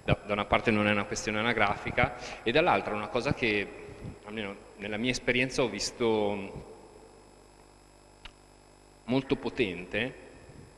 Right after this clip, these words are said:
sia come produttrice di eventi critici, sia come produttrice di eventi di successi. Lo dico anche pensando a loro due che sono qua davanti. Cioè c'è, <clears throat> e soprattutto in questo periodo, in questo paese c'è una grande enfasi sulle start-up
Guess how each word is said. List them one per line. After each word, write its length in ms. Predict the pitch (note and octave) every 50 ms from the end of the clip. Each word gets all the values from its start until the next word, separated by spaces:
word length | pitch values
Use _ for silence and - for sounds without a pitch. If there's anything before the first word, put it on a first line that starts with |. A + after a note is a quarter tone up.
| - - - - - - - - -
sia 320 | - - - - E3+ E3+ E3+
come 320 | - - C#3 C#3 C#3 C3+
produttrice 800 | C#3 - B2 A#2+ A2+ A#2 A#2 - - - C#3 C3+ - - B2+ A2
di 400 | G#2+ A2 A2 G#2+ G#2+ G#2+ G#2 G#2
eventi 500 | G2+ G2 G#2 A#2 A#2 A2+ A2+ - - -
critici, 840 | - - B2 C3 C3+ C3 - - - - - D3+ D#3 E3 E3 - - - - - - - - - - -
sia 320 | - - - A#2+ A#2+ A#2+
come 380 | A#2+ - - A2+ A2+ A2+ A2+ A2+
produttrice 580 | - A#2 A2 A2 G#2 - - A2+ - - A#2+
di 80 | G#2+ G#2+
eventi 340 | G2+ G2 G#2+ A2 - - G#2
di 100 | G2 G2
successi. 500 | - - G2+ - - G#2 - - - G#2
Lo 40 |
dico 200 | A2+ B2 B2+ -
anche 200 | C3+ A#2 A2+ -
pensando 680 | A2+ - A2 G2 - - A2+ G#2+ G2+ G#2 G#2 G2+ F#2+ F#2+
a 40 | F#2+
loro 220 | F#2 G2+ F#2+ G2
due 260 | F#2+ F#2+ G#2 A2+ G2+
che 100 | - -
sono 260 | F#2+ - - F#2+ F#2+ F#2
qua 100 | - G2+
davanti. 460 | G2 F#2+ E2+ F2+ F2+ - - A2 - - - - - - - - - - -
Cioè 200 | - - C3 A#2+
c'è, 440 | - - C3+ A#2 - - - - -
<clears throat> 760 | - - - - - - - - - - - - - - -
e 60 | -
soprattutto 420 | B2 - C3 - C#3 C3+ F3 E3 E3+
in 80 | D3
questo 240 | C3+ C#3 - - C#3
periodo, 640 | - C#3 C3 C3 C3 C3+ C3+ C#3+ C#3 C#3+ C3+ - -
in 160 | - G#2+ G#2 G2+
questo 280 | - A2+ - - A#2
paese 260 | - A2+ A2+ A2+ B2
c'è 140 | A#2 - -
una 120 | G#2+ G#2+ G2+
grande 320 | A#2 B2+ C3 C3 A#2+ A2+
enfasi 340 | A2 A2 - - A#2 G#2+ G#2
sulle 220 | G2 - G#2 F#2+
start-up 1000 | F2+ - - - F#2 - - - F#2+ E2+ E2 - - - A#2 C3 - - - -